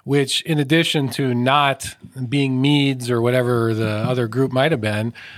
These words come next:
uh, is kind of, they're kind of looked down upon as the backwoods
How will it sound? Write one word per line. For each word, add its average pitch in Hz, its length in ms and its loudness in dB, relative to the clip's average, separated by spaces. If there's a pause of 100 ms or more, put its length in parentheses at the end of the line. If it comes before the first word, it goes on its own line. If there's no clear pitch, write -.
(160)
uh, 120 360 2
is 123 120 -2
kind 151 220 0
of, 123 100 -2
they're 131 180 0
kind 135 220 -2
of 113 260 -6 (300)
looked 151 260 2
down 139 260 4
upon 123 400 2
as 110 140 -2
the 117 80 -6
backwoods 117 840 0